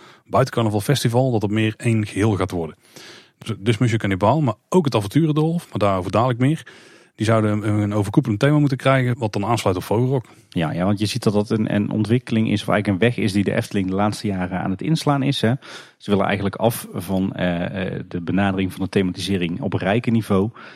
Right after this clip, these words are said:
Speaker 2: Maar ze accepteren eigenlijk dat de Efteling veel meer een verzameling is van, eh, allerlei kleinere themagebieden die vaak maar bestaan uit één attractie met een horecapunt en een winkeltje. Maar in dit geval, eh, gaan we dus meerdere attracties en invuls krijgen binnen één zo'n klein themagebiedje.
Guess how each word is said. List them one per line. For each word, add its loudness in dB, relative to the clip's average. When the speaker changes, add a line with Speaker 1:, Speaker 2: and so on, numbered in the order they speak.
Speaker 2:
Maar -2
ze 0
accepteren -2
eigenlijk -4
dat 0
de -4
Efteling -2
veel 2
meer 0
een -2
verzameling 0
is -4
van, -2
eh, -2
allerlei -2
kleinere 2
themagebieden 0
die -2
vaak 0
maar 2
bestaan 0
uit -2
één -2
attractie -2
met -2
een 0
horecapunt 2
en -2
een 4
winkeltje. 0
Maar 2
in 2
dit 2
geval, -2
eh, 0
gaan 0
we 0
dus 2
meerdere 2
attracties -4
en 0
invuls -2
krijgen 0
binnen 2
één 2
zo'n 0
klein 2
themagebiedje. -2